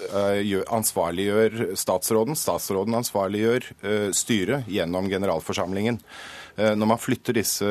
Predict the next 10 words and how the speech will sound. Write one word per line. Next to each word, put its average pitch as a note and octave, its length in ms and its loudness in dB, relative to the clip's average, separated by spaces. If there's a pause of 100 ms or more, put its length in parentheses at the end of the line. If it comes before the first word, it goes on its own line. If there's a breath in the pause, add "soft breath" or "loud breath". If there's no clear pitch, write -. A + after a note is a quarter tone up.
(200)
diskusjonene G#2 720 -2
inn A#2 320 0
i G2 300 -2 (220)
kontrollkomiteen, A#2 760 0
så A#2+ 160 -4
brytes, A2+ 720 -2 (100)
eh, G2+ 380 0 (260)
rollene G2 460 2 (180)
i, G2+ 320 -2
eh, F#2 220 -2